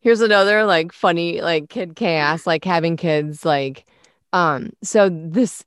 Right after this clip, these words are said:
earlier, speaking of, like, brothers, right? Sister brother situation. Number three took all the knobs off of the dresser, dr-, the dresser drawers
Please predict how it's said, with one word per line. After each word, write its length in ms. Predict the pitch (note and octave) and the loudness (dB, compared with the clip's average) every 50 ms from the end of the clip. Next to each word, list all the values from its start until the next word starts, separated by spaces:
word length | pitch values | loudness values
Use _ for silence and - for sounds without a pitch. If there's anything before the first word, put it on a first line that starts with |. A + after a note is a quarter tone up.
| _ - | _ -6
earlier, 680 | - F#3 G3 G#3+ G#3 G3+ F#3+ E3+ D#3+ D3 C#3+ D3+ E3 F3+ - - | -2 0 0 0 0 0 0 0 0 0 -2 -2 -6 -8 -12 -20
speaking 380 | F3+ - - A3+ F#3+ - G3+ F3+ | -14 -8 -6 -6 -4 -2 -2 -2
of, 160 | E3 D3+ D#3+ | -2 -2 0
like, 320 | D3+ D3 C#3+ C#3 C#3+ - | -2 -2 -2 -4 -6 -6
brothers, 720 | - E3 E3 D#3+ D#3 C3+ C3 B2+ C3 C#3 D#3 F3 F3 - - | -2 0 2 2 0 0 -4 -6 -6 -8 -8 -8 -10 -12 -12
right? 320 | D3+ C#3+ C#3+ D#3 D#3+ D#3+ | -10 -10 -10 -10 -14 -16
Sister 320 | - - D#3 - - D3+ | -16 -16 -16 -14 -14 -16
brother 320 | C3+ D3+ D3+ C#3+ C#3 C#3+ D3+ | -12 -10 -10 -10 -10 -12 -14
situation. 720 | - - E3 - E3+ E3 D#3+ D#3+ - - F3+ F3 F3+ F3 _ _ _ _ _ _ _ - | -16 -16 -16 -14 -12 -12 -10 -10 -12 -12 -12 -12 -12 -14 _ _ _ _ _ _ _ -8
Number 360 | F#3 G3+ G#3+ A3+ A#3 A#3+ A#3 | -6 -6 -4 -2 -2 -4 -4
three 420 | A3+ - - A#3 B3 C#4 C#4+ C4+ | -4 -8 -12 -10 -8 -6 -6 -6
took 260 | A#3 - C#4+ A3+ - - | -6 -4 -6 -6 -6 -4
all 240 | - F3+ G3 G3+ A3+ | -2 0 2 2 0
the 140 | G#3+ A3 A3+ | 0 -2 -4
knobs 540 | G#3 G3 F#3+ F#3 F#3+ G#3 G#3+ G#3 G3 E3 F#3 | -2 -2 -2 0 0 0 0 0 0 2 2
off 180 | F3 F3+ - | 2 2 2
of 80 | G3 F3 | -2 -6
the 80 | E3+ D#3+ | -6 -4
dresser, 420 | - - E3 E3+ - - F3 - _ - E3+ | -2 -2 -4 -4 -4 -6 -10 -12 _ -14 -20
dr-, 160 | D3 - - - | -18 -18 -12 -6
the 100 | E3+ F#3 | -6 -4
dresser 360 | D#3+ - F3 F3 - - E3 D3+ | -2 -2 -2 -4 -4 -4 -8 -6
drawers 680 | D3+ D#3+ E3 F3 D#3+ B2 G#2+ F2 - - E3 - - | -6 -4 -2 0 0 -2 -2 -8 -12 -14 -16 -16 -20